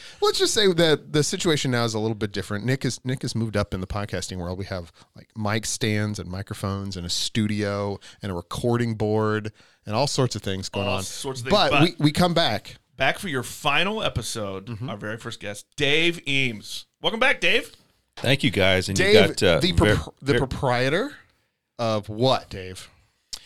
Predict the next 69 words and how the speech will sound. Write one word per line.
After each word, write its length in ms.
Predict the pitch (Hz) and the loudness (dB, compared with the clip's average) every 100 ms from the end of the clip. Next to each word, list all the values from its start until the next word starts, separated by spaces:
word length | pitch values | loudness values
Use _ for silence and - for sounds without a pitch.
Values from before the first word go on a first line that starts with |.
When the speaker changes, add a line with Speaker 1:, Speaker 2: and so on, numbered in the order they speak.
| - | -14
Speaker 3:
So 280 | - 117 107 | 0 4 6
we 160 | 104 123 | 6 6
have 200 | 123 101 | 6 6
a 60 | 98 | 4
couple 280 | - 117 107 | 4 2 2
companies 460 | 107 98 101 98 | 2 2 0 0
here 420 | 101 98 95 95 - | 4 4 4 2 -4
in 260 | - 90 90 | -6 -2 0
downtown 460 | 87 87 87 90 90 | 0 0 0 -2 0
Lee 80 | |
Summit, 460 | 90 - 80 82 80 - | 0 0 0 -2 -4 -10
Fossil 360 | - 85 90 101 | -4 -2 0 -4
Forge, 520 | 92 82 85 87 - _ _ _ _ - | -2 -2 -2 -6 -14 _ _ _ _ -12
which 240 | 85 - | -6 -2
is 280 | 87 78 73 | 0 0 0
Speaker 1:
Which 140 | - - | 2 4
Speaker 3:
our 80 | - | 2
Speaker 1:
you, 60 | - | 0
which 180 | 165 - | 0 2
you 60 | 180 | 2
had 240 | 170 190 180 | 0 0 0
when 140 | 165 | 2
we 100 | 151 | 2
s-, 160 | 143 - - | 0 -2 -6
this, 240 | 131 156 | 0 2
that 200 | 165 175 | 4 4
was 120 | 185 | 4
what 140 | 170 165 | 4 6
we 120 | 131 | 8
were 40 | |
Speaker 3:
Yep. 100 | 113 | 8
Speaker 1:
talking 160 | 143 147 | 6 2
to 40 | 143 | 2
Speaker 2:
That 120 | - | 2
Speaker 1:
you 60 | - | 4
Speaker 2:
was 80 | 131 | 0
Speaker 1:
about 60 | |
at 40 | 135 | -2
the 60 | |
time. 160 | 170 214 | 0 4
Speaker 2:
fairly 220 | 220 262 | 4 4
new 240 | 247 156 113 | 2 0 0
at 100 | - | -6
the 60 | |
time. 400 | - 104 82 311 - | -8 -8 -8 -16 -2
Speaker 3:
Yep. 320 | 101 113 - - 113 _ _ _ - | 2 2 2 -10 -20 _ _ _ 0
Yeah, 180 | 113 107 | 4 4
'cause 220 | 101 92 | 4 2
we, 260 | 117 117 | 4 6
uh, 160 | 90 85 | 6 4
we 160 | 92 110 | 4 4
opened 260 | 107 90 | 4 2
that 240 | 90 101 - | 2 2 2
down 220 | 92 90 | 0 0
here 240 | 90 90 | 0 0
in 120 | 78 76 | -2 -4
twenty 240 | 92 85 | -4 -2
fifteen, 600 | - 78 - 95 90 80 | -2 -4 -2 -2 -2 -4
so 180 | - 80 | -4 -2
we 160 | 80 92 | 0 -2
were 40 | |
just 160 | 82 - | -2 -4
about 180 | 80 76 | -4 -2
a 40 | |
year 200 | 78 85 | -2 -2
ahead 160 | 78 82 | -2 -4
of 80 | |
you 160 | 78 92 | -2 -2
all. 260 | 78 76 | -2 -2